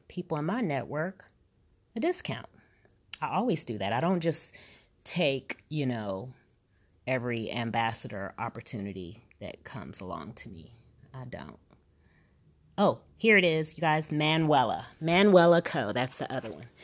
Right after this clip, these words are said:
So, I, I did Swank A Posh. I'm not an ambassador for Swank, you guys. I just love them. Um, I love them especially because their clothing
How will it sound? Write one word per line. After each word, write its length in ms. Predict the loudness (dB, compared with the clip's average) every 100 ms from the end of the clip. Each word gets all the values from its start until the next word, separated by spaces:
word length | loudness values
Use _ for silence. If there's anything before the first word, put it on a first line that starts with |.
| -16 -14 -4
So, 380 | 2 2 2 -2
I, 160 | -4 -4 _
I 160 | -4 -4
did 480 | -2 2 4 4 2
Swank 400 | 0 2 2 2
A 80 | 2
Posh. 280 | 4 4
I'm 140 | 2 4
not 220 | 8 8
an 80 | 8
ambassador 460 | 8 8 8 4
for 80 | -2
Swank, 400 | -2 0 -2 -2
you 80 | 0
guys. 240 | 2 2
I 80 | 0
just 180 | -2 0
love 300 | 2 4 2
them. 320 | -2 -2 -6 -12 -8
Um, 440 | -6 -4 -6 -10 -14 -18 -12 2
I 140 | 2
love 300 | 4 2 2
them 120 | 0 0
especially 600 | 0 0 -2 -2 -4 -4
because 640 | -6 -4 -2 -2 -2 -6 -10 -20 -20 -20 -20 -4
their 240 | 2 4
clothing 680 | 2 2 2 2 2 -2 -4